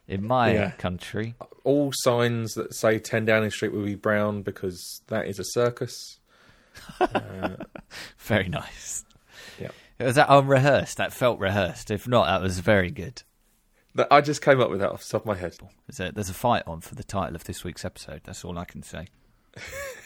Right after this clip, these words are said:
Speaker 2: <laughs> And, uh, I'd make all the, uh, signs, uh, leading out of the country green, like fire escape signs.
Speaker 1: <laughs>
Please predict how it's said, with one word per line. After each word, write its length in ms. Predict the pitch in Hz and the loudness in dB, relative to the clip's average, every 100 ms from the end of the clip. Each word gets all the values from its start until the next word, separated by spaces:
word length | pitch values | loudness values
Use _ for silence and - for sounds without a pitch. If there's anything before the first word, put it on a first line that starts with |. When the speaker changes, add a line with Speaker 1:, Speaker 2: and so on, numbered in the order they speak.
| - | -2
Speaker 2:
<laughs> 80 | 143 - - - _ _ - - - - | -2 -2 -10 -10 _ _ -20 -20 -20 -12
And, 200 | 110 107 | -6 -2
uh, 120 | 104 - | -2 0
I'd 180 | 110 | -2
make 240 | 113 120 - | 0 -2 0
all 140 | 131 | 2
the, 260 | 127 117 110 | 2 4 4
uh, 300 | 107 107 - | 4 2 -2
signs, 880 | - 123 113 110 110 104 - - - _ _ _ _ | -2 2 2 0 -2 -4 -8 -12 -16 _ _ _ _
uh, 180 | - 101 | -6 -2
leading 320 | 107 120 107 113 | 2 4 4 4
out 140 | 113 | 4
of 60 | 104 | 2
the 80 | |
country 560 | - 101 - 92 95 92 | 0 -4 -4 -6 -6 -6
green, 420 | - 104 104 98 | -2 2 2 0
like 280 | 95 90 - | -2 -4 -4
fire 280 | - 101 95 | -2 0 0
escape 400 | 92 - 87 - | -2 -4 -6 -6
signs. 480 | - 82 - - - _ _ _ _ - | -10 -10 -12 -16 -20 _ _ _ _ -14
Speaker 1:
<laughs> 1000 | 143 120 - - - - - - - | -12 -12 -10 -8 -8 -8 -12 -14 -2